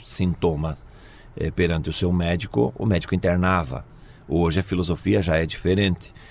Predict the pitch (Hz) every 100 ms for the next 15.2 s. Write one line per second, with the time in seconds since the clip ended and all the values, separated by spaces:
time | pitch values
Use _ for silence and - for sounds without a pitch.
0 | - - 85 104 120 127 104 - 90 -
1 | 85 76 73 80 - 69 71 87 90 82
2 | 85 85 92 104 110 107 101 - - -
3 | 71 67 76 - - 60 80 90 87 80
4 | - 64 - 90 92 - 85 80 80 82
5 | - - - - - - 78 82 80 -
6 | 90 - 92 98 92 92 98 - 95 92
7 | 101 92 98 - - - - - 117 107
8 | 90 67 - - - - - - - 135
9 | 139 107 110 104 92 95 92 90 85 82
10 | 80 80 78 80 - 110 117 76 69 -
11 | - - - - 82 82 85 92 98 95
12 | - 101 104 101 98 95 87 - 101 104
13 | 104 110 - 104 131 135 123 110 104 101
14 | 101 101 - 123 131 123 - - - -
15 | 90